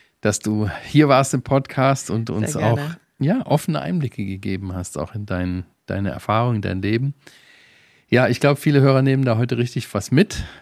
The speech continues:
Speaker 1: Ähm, von Columbo-Taktik bis über deine ganz eigenen praktischen Tipps, ja, wie man Freundschaften mit Nichtchristen pflegt und auch Leidenschaft, das habe ich wirklich rausgespürt, deine Leidenschaft für,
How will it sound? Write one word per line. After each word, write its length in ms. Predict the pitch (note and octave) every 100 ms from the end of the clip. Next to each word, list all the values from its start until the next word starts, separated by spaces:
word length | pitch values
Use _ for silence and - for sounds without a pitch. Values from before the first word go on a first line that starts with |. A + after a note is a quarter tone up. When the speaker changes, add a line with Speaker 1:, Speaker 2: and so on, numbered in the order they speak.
| - -
Speaker 1:
Ähm, 640 | G#2+ A2 A2+ A2+ A2 G#2+ - _ _ _ _ _ _ _ _ _
von 560 | - G#2+ G#2 G#2 G2+ - _ _ _ _ - A#2 G#2+ A2+ A2+
Columbo-Taktik 1160 | A2+ A2+ - - A#2 - - B2 B2 - - -
bis 200 | - A#2
über 220 | A#2 A2 G#2
deine 540 | G#2 G#2+ G#2 G#2 G#2
ganz 440 | G2+ A2+ - - -
eigenen 380 | A2+ B2 A#2+ A2+
praktischen 580 | - B2 - A2 - A2
Tipps, 420 | C#3 C#3+ - - _ - - - _ _ -
ja, 140 | A#2
wie 100 | A2+
man 180 | A2 G#2
Freundschaften 540 | - A#2+ A#2+ A2+ -
mit 140 | A2 -
Nichtchristen 520 | G#2+ - A#2+ - A2
pflegt 400 | - A2+ B2 -
und 320 | G2+ G#2 -
auch 160 | G2 -
Leidenschaft, 840 | G2+ G#2+ D#3+ D#3 - D3 D3 - A2+
das 160 | -
habe 140 | A2+ A2
ich 120 | G2+
wirklich 360 | B2+ C3 G2+
rausgespürt, 1000 | E2+ A#2 B2+ C3 - - A2+ A#2+ B2 - -
deine 180 | G2+
Leidenschaft 580 | F#2+ F#2+ A2+ A2 G2 F#2+
für, 400 | - G#2+ G#2+ G2